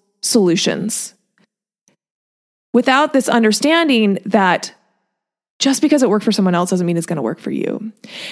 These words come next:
And that's what diets really are, is, like, somebody came up with some random rules that maybe worked for them.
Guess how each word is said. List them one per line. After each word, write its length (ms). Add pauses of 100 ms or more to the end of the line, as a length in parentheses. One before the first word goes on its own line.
And 100
that's 160
what 220
diets 380
really 220
are, 280
is, 120
like, 180
somebody 440
came 280
up 140
with 120
some 320
random 420
rules 680 (540)
that 120
maybe 200
worked 180
for 140
them. 400